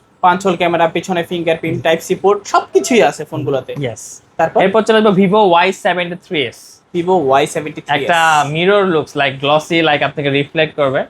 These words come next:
Speaker 1: খুবই প্রিমিয়াম।
Speaker 2: জি, এটা হলো আপনার আট দুইশো ছাপ্পান্ন ডিভাইস।
Speaker 1: আচ্ছা।
Speaker 2: এটা গেমিং ফোন, এটার সুপার অ্যামোলেড ডিসপ্লে আজকের অফার প্রাইস পড়বে only, only
Speaker 1: কত ভাইয়া?
Speaker 2: only নয় হাজার পাঁচশো টাকা।
Speaker 1: নয় হাজার পাঁচশো। ক্যামেরা কোয়ালিটি কিন্তু যথেষ্ট ভালো,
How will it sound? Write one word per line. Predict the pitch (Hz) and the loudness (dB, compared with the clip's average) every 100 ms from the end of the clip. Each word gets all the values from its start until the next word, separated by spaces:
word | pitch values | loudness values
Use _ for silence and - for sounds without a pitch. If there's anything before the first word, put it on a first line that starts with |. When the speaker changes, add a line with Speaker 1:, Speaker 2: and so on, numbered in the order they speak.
| _ | _
Speaker 1:
খুবই | - 170 | -2 -2
প্রিমিয়াম। | 165 160 139 123 135 | -2 -4 -4 -6 -6
Speaker 2:
জি, | 139 143 123 | -2 0 2
এটা | 127 156 190 | 0 2 2
হলো | 214 196 | 4 2
আপনার | 185 190 170 | 2 0 -2
আট | 175 | -2
দুইশো | 185 190 | -4 -6
ছাপ্পান্ন | 180 160 160 151 | -6 -6 -6 -8
ডিভাইস। | 135 113 104 - - - | -8 -12 -16 -20 -20 -10
Speaker 1:
আচ্ছা। | 143 - - - - | -6 -6 -8 -10 -4
Speaker 2:
এটা | 151 | -2
গেমিং | 156 151 165 175 | 0 0 0 0
ফোন, | 196 208 - | 0 -2 0
এটার | 160 175 175 180 - | 0 2 2 0 -2
সুপার | - 190 190 | -8 0 2
অ্যামোলেড | 180 185 | 2 0
ডিসপ্লে | 180 185 196 | -4 -6 0
আজকের | 165 - - 190 | 0 0 0 2
অফার | 156 165 | 2 0
প্রাইস | 160 170 170 | -2 -6 -6
পড়বে | 175 170 | -4 -4
only, | 160 156 160 170 165 156 | -2 -2 -2 -4 -2 -2
only | 156 175 269 _ _ _ _ _ - | -2 -4 -8 _ _ _ _ _ -4
Speaker 1:
কত | 160 | -2
ভাইয়া? | 175 196 185 285 - _ _ | -2 0 -2 -2 -10 _ _
Speaker 2:
only | 143 160 156 | 0 2 0
নয় | 143 | 0
হাজার | 147 139 | 0 -2
পাঁচশো | 127 120 120 | -4 -6 -8
টাকা। | 123 | -2
Speaker 1:
নয় | 160 156 | 0 0
হাজার | 160 147 139 | -2 -4 -4
পাঁচশো। | 127 127 - - _ _ _ _ _ | -4 -10 -12 -20 _ _ _ _ _
ক্যামেরা | 170 180 185 190 | 0 2 2 2
কোয়ালিটি | 196 190 185 | 2 2 0
কিন্তু | 185 - 208 202 | -4 -10 -8 -6
যথেষ্ট | 185 165 214 202 - | 0 0 2 0 0
ভালো, | 175 143 123 | 0 0 -4